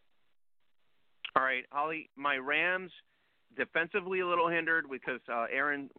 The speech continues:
uh, Donald was not a hundred percent. Uh, they got exposed in the secondary by Rodgers. Uh, just left too many, too many wide open plays, and then man-to-mans were just,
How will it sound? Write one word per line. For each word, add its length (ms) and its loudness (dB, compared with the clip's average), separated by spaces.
uh, 120 4
Donald 400 6
was 140 -2
not 200 6
a 40 8
hundred 220 4
percent. 460 2
Uh, 100 4
they 120 6
got 160 8
exposed 520 0
in 100 -2
the 120 -6
secondary 640 4
by 140 6
Rodgers. 540 4
Uh, 300 0
just 160 -10
left 220 0
too 80 0
many, 280 6
too 80 -2
many 220 6
wide 220 6
open 360 -6
plays, 260 -2
and 100 -6
then 120 -6
man-to-mans 680 2
were 140 -6
just, 220 -8